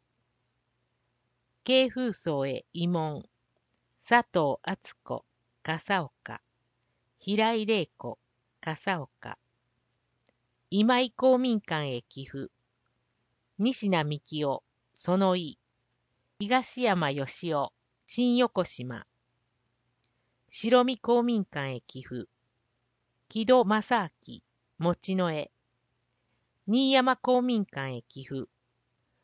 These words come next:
後藤正樹、山口。北川公民館へ寄付。遠藤則夫、走りで。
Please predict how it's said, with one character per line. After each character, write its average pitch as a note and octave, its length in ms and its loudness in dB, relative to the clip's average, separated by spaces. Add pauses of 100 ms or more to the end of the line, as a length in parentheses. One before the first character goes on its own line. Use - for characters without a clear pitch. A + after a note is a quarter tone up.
(300)
後 G3 160 0
藤 B3+ 400 6
正 A#3 400 -2
樹、 - 220 -18 (400)
山 F#3 320 0
口。 - 480 -12 (1120)
北 - 280 2
川 B3 240 6
公 B3 260 2
民 A#3+ 240 0
館 C#3 320 -4
へ A#2 140 -10
寄 C3 160 -12
付。 C3 260 -10 (1120)
遠 B3+ 220 6
藤 D#3 340 4
則 C#3+ 140 0 (200)
夫、 C3+ 160 -2 (220)
走 - 420 -8
り D#3+ 140 -6
で。 C3+ 240 -6